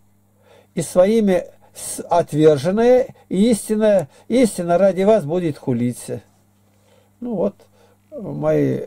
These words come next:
рассуждения. Так еще у нас ресурсы тут какие есть.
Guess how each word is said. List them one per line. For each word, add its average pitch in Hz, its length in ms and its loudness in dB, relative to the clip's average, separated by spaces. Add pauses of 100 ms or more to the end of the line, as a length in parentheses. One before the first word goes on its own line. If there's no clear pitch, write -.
(600)
рассуждения. 170 1200 -4 (680)
Так 147 200 -6
еще 143 340 -2
у 139 40 0
нас 139 340 -4 (480)
ресурсы 151 800 -4
тут 131 200 -10
какие 123 460 -6
есть. 120 420 -8